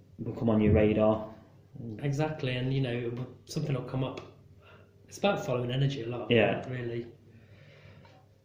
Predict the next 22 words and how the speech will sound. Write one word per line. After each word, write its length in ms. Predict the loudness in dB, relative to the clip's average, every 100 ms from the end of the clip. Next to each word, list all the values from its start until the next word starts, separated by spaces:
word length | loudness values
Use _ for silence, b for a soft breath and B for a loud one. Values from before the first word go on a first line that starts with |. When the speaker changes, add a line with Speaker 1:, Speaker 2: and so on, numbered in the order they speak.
| -16
Speaker 2:
So 180 | 0 4
yeah. 300 | 6 4 0 B B -2
Speaker 1:
I 140 | 4
notice, 320 | 6 6 6
Speaker 2:
Yeah. 40 | 2
Speaker 1:
obviously, 260 | -2 -2 0
you 60 |
do 180 | 2 2
a 20 |
lot 300 | 2 0 -6 -8
of, 180 | -8 -4
um, 300 | -2 -2 -4 -8 -16 -20 -20 -20 -20 _ -20 -20 -12 -8
you, 80 |
you, 140 | -4 -4 -4 -6 -8
the 60 |
vlogging 520 | -6 -4 -4 -4 -8 -8
and 120 | -8
things 320 | -4 -4 -4
like 200 | -6 -4
that. 220 | -4 -2
That 80 | -4
have, 100 | -4